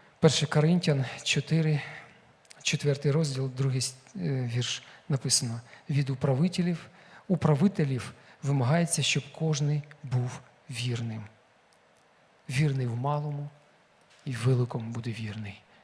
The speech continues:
Коли ми даємо маленькі обіцянки нашим ближнім, звичайним людям, і виконуємо їх,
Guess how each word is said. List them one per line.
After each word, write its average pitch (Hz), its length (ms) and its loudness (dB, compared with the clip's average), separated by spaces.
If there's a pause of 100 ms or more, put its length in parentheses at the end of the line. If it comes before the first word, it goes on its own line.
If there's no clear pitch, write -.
(380)
Коли 196 180 6
ми 208 80 6
даємо 196 440 4
маленькі 226 520 0
обіцянки 190 580 -2
нашим 151 320 0
ближнім, 139 580 0 (380)
звичайним 143 500 -2
людям, 143 360 -2
і 143 40 -4
виконуємо 147 720 2
їх, 117 200 -10